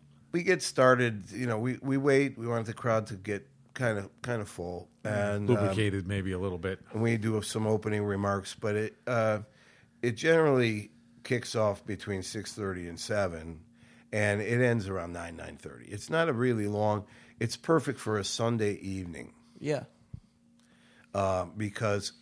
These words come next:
Speaker 1: and, and, um, 'cause there was some talk this year about, "Well, let's have it on a Saturday night," you know?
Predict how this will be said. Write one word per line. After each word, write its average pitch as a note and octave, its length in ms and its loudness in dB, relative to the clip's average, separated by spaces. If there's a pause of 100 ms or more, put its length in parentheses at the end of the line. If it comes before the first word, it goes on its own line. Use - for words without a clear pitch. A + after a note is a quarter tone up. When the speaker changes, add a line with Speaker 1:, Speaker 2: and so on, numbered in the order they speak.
Speaker 1:
and, G#2+ 200 -2
and, G2+ 300 -2
um, F2+ 340 -2 (560)
'cause G#2 140 -4
there A2+ 100 0
was G#2 120 -2
some A#2+ 180 2
talk A#2 420 2
this G2 280 -8
year F2+ 220 -4
about, E2 400 -8
"Well, B2 140 -6
let's D#3 200 -6
have D#3 160 -6
it D3+ 80 -2
on C#3+ 140 -2
a C#3 40 -4
Saturday B2+ 520 -4
night," C3 340 -6
you D2 120 -14
know? F2 200 -12